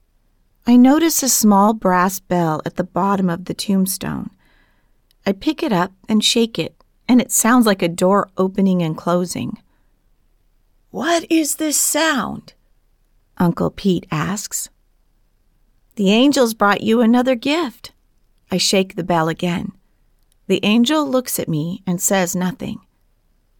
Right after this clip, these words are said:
I think it has kind eyes, but I don't know if angels can be kind. "Why do they bring you gifts?" "I saved one of them once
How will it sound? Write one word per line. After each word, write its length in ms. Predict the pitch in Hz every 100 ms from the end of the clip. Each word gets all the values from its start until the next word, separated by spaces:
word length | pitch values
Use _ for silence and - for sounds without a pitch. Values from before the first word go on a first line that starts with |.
| _ _ _ _ _
I 80 | 196
think 280 | 202 220 220
it 100 | 202
has 220 | 196 180
kind 500 | - 202 202 196 202 -
eyes, 560 | 180 175 190 202 - _ _ _ _ _ -
but 140 | 240
I 160 | - 269
don't 200 | 302 277
know 180 | 269 277
if 140 | 226 -
angels 440 | 226 220 226 214
can 360 | - 240 254 240
be 160 | 170
kind. 580 | - - 156 190 190 220 _ _ _ _ _ _ _ _ _ _ _ _ _ _ _
"Why 240 | - 269 311
do 160 | 370
they 280 | 370 359 349
bring 340 | - 311 311
you 160 | 311 311
gifts?" 640 | 262 339 320 - - - - _ _ _ _ _ _ _ _ _ _ _ _ _ -
"I 340 | 175 185 196
saved 640 | 208 - 220 214 202 196 185
one 340 | 185 208 214
of 200 | 170 170
them 260 | 165 156 160
once 540 | 175 160 151 - -